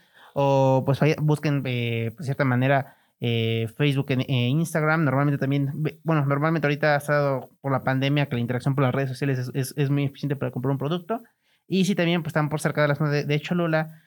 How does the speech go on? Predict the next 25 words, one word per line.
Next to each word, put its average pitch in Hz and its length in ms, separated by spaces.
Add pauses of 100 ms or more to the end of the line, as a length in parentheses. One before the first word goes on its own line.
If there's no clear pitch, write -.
(180)
pueden 143 340
venir 135 320
acá 135 380
al 135 100
mercado 127 480
de, 117 600 (180)
de 127 80
la 127 80
Malinzi 185 640 (300)
a 127 360
también 131 240
adquirir 127 300
los 127 160
productos, 165 640 (320)
que 143 60
de 139 100
cierta 156 320
manera, 147 480 (760)
pues, 127 540 (240)
es 160 180
importante 147 420
también 135 320
ver, 175 260 (320)
o - 60
sea, - 140